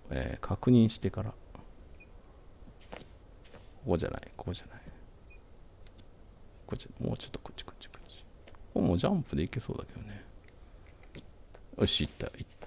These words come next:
た。よし、行ったぞ。さあ、次は？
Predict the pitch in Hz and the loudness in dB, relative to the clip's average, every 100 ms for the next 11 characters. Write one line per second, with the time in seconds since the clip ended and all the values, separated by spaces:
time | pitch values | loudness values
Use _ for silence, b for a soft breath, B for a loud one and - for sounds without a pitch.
0 | - - - 67 - - - - - 98 | -10 -6 -2 -2 -2 -4 -4 -6 -4 -2
1 | 165 - - - - - - B B B | -2 -6 -14 -14 -14 -14 -16 B B B
2 | B B - - - - - - 85 - | B B -16 -16 -14 -12 -12 2 2 2
3 | - - - - 123 | -2 -2 -2 0 0